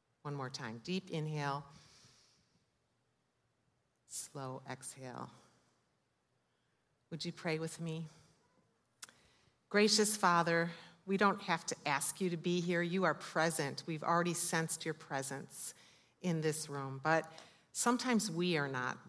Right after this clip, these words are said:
very present. And so we ask that you would help us to set aside our concerns, set aside what we're gonna do later today,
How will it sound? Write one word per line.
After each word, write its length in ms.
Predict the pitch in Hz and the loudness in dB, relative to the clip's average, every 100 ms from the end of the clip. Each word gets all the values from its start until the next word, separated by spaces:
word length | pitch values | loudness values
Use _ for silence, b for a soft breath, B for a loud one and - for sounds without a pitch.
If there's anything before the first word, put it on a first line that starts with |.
| - | -4
very 200 | 135 135 | -2 -4
present. 600 | - 131 127 131 131 - | -4 -4 -2 -4 -6 -4
And 120 | 160 | -4
so 440 | - 190 175 175 175 B B B B B _ _ _ | 0 2 4 4 2 B B B B B _ _ _
we 220 | 208 190 | 0 2
ask 320 | 180 170 - | 2 4 2
that 120 | - | 0
you 140 | 180 175 | -2 0
would 140 | 170 | 0
help 320 | 170 180 185 | 2 2 4
us 160 | 190 180 | 2 0
to 120 | - | 0
set 360 | 160 - 180 180 | 2 4 4 4
aside 580 | 185 - 165 160 160 160 | 2 2 2 2 0 0
our 140 | 160 | -2
concerns, 1000 | 156 160 147 - 180 180 180 185 185 - - b b b b b - | -2 -2 0 0 2 2 2 2 0 -4 -6 b b b b b -4
set 260 | - 175 | 2 4
aside 480 | 175 - 160 165 160 | 4 2 4 4 4
what 180 | 165 160 | 2 -2
we're 120 | 165 | -2
gonna 200 | 165 156 | 0 0
do 240 | 151 156 | -2 -2
later 320 | 156 147 156 160 | 0 4 4 2
today, 800 | 156 165 151 143 147 151 151 | 0 -2 0 2 2 2 0